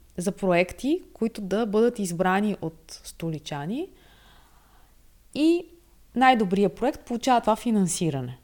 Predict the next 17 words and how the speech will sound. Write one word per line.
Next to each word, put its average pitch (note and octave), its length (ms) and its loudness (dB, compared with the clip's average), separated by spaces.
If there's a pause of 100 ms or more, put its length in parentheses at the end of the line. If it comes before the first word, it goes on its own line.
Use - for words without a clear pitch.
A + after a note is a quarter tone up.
(320)
Единият A#3+ 400 0
проект G#3 220 0
беше G3 240 0
на G3 80 0
Спаси - 360 -6
София, A#3+ 540 -2
който F#3 400 -2 (240)
бе E3+ 60 -4
свързан F#3+ 400 -2
с E3 240 -8
ремонт E3+ 340 -2
на F3+ 140 -2
Патриарх E3 480 -6
Евтимий, A3 640 -2
обособяване F3+ 800 0
на D3+ 140 -4
велоалея, G#3 880 2